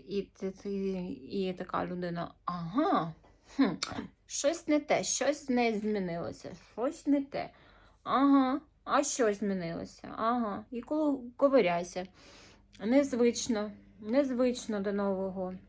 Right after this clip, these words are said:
але ми здаємось, коротше, все в порядку". Там, коротше, класна фраза: "Якщо, а, до вас, е, захотіли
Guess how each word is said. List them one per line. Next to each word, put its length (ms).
але 360
ми 160
здаємось, 720
коротше, 420
все 220
в 40
порядку". 560
Там, 160
коротше, 360
класна 360
фраза: 640
"Якщо, 640
а, 460
до 140
вас, 420
е, 340
захотіли 720